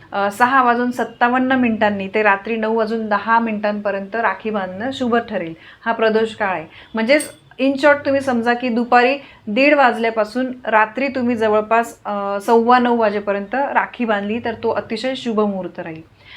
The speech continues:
आता भद्रा काळ कोणता आहे, त्या काळामध्ये का राखी बांधायची नाही, तर मी तुम्हाला सांगते.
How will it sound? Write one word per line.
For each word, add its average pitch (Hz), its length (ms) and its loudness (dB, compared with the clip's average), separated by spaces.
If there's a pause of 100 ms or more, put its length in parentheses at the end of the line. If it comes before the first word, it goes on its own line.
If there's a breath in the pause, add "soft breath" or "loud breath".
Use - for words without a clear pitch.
(100)
आता 208 200 2
भद्रा 269 400 6
काळ 285 200 4
कोणता 240 380 2
आहे, 202 300 0 (360 loud breath)
त्या 240 120 6
काळामध्ये 233 520 2
का 254 220 4
राखी 220 260 0
बांधायची 175 420 -6
नाही, 180 140 -8
तर 202 60 -2
मी 214 120 -2
तुम्हाला 208 320 -2
सांगते. 202 500 -6